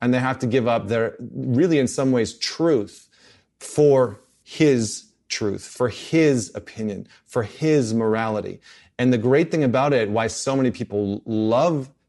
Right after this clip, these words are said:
the tyrant king and wanna follow the tyrant king and, and put the tyrant king on a pedestal,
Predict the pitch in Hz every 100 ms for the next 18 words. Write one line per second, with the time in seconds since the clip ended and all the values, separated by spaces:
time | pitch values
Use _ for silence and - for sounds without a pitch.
0 | - 120 120 107 104 101 107 104 107 95
1 | - 123 143 165 123 113 104 101 95 110
2 | 101 101 - 104 101 95 - 107 104 95
3 | - 123 - 120 117 110 110 104 98 151
4 | - - 98 -